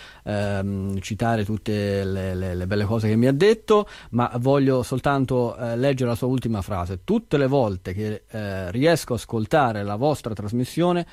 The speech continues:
vorrei andare subito al cinema". È questa cosa che mi rende veramente, veramente, ma veramente felice.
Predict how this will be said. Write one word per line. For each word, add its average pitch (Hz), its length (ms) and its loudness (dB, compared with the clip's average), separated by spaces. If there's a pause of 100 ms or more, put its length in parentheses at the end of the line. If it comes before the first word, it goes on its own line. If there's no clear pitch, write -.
(160)
vorrei 120 480 -2
andare 98 400 -6
subito 85 320 -10
al 80 120 -10
cinema". 73 380 -12
È - 40 -16
questa 104 320 -8
cosa 104 240 -4
che 95 80 -4
mi 98 140 -6
rende 113 280 -2 (380)
veramente, 156 640 4
veramente, 117 640 0
ma 104 100 -6
veramente 98 440 -6
felice. 65 360 -14